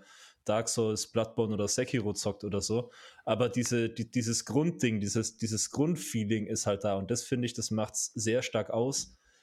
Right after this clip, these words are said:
in dem Spiel, weil wenn man jetzt das,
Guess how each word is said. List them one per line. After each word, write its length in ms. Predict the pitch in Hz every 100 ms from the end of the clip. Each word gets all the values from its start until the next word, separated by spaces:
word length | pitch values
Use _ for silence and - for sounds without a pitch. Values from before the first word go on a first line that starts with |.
| _
in 140 | - 113
dem 160 | 107
Spiel, 480 | 107 - 113 120 123 101
weil 360 | 104 107 107 - _ _ _ _ -
wenn 120 | 127
man 100 | 135
jetzt 280 | 147 - 139
das, 340 | 127 - -